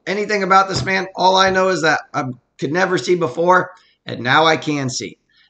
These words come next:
But this is the truth right here. Nobody can refute your personal testimony.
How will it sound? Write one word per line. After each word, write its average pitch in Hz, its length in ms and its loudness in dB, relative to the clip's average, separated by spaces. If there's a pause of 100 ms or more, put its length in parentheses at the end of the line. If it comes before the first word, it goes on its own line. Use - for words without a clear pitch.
(220)
But 160 200 0
this 233 180 2
is 392 220 -2
the 165 80 -2
truth 175 340 0
right 120 140 -4
here. 104 260 -4
Nobody 214 460 0
can 170 260 -4
refute 165 540 -4 (140)
your 170 420 0
personal 160 480 -4
testimony. 120 760 -6